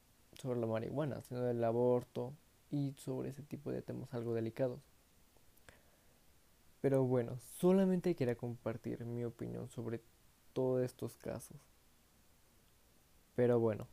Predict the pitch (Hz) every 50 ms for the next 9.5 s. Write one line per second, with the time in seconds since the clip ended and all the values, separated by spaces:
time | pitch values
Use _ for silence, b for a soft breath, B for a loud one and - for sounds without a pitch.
0 | - - 131 131 143 165 185 190 - 175 151 - - 131 123 120 117 - - -
1 | - - - - _ - - - - - - - _ - - 147 143 - 147 143
2 | 147 - 147 147 147 147 139 - 113 110 123 - - _ _ _ _ _ _ _
3 | _ _ _ - - - - - _ _ _ - - - _ _ - - - -
4 | - - - - - - - - - - - - - - - - - - - -
5 | - - - - - - _ - - - - - - 175 165 160 - 175 165 147
6 | - 160 151 - - - - 127 127 127 127 123 - - 123 120 123 123 135 -
7 | - - - - - - - 151 135 - - 170 185 185 185 160 139 135 135 143
8 | 143 139 139 127 123 127 127 127 131 127 123 - - 127 127 120 - 127 123 120
9 | 117 - - 117 - - 123 120 110 139